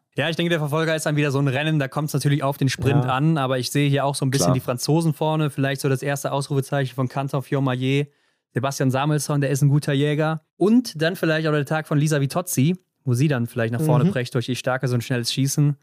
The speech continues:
Speaker 1: Aber ja, es bleibt spannend und wenn Johannes Tingnes Bö wirklich alle drei Rennen gewinnen sollte, dann ist das natürlich schon mal eine komfortable Führung für ihn.
Speaker 2: Ja.
Speaker 1: Äh, das wär wirklich brutal.
Speaker 2: Aber eins ist auch Fakt, äh, Kontiolahti,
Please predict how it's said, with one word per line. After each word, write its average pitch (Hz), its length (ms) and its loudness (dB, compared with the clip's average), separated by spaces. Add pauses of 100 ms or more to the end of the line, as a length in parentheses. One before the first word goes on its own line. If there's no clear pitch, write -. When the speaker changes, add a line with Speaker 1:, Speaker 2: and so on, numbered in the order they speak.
(240)
Speaker 1:
Aber 139 180 0
ja, 127 160 -2
es 110 100 -10
bleibt 143 220 -4
spannend 165 500 0
und 139 300 2
wenn 127 140 0
Johannes 131 260 0
Tingnes 143 240 0
Bö 139 260 2
wirklich 156 440 -2
alle 156 120 0
drei 143 200 0
Rennen 139 220 2
gewinnen 131 300 4
sollte, 147 320 0
dann 123 180 2
ist 135 120 -4
das 139 120 0
natürlich 131 360 0
schon 135 140 0
mal 127 100 2
eine 123 320 2
komfortable 131 720 -2
Führung 120 380 0
für - 140 -8
ihn. 139 260 2 (180)
Speaker 2:
Ja. 127 320 0
Speaker 1:
Äh, 113 60 0
das 117 180 -4
wär 123 140 2
wirklich 120 240 -2
brutal. 113 480 -2 (220)
Speaker 2:
Aber 131 120 0
eins 165 160 0
ist 170 80 2
auch - 160 2
Fakt, - 480 -4
äh, 156 240 2
Kontiolahti, 165 920 2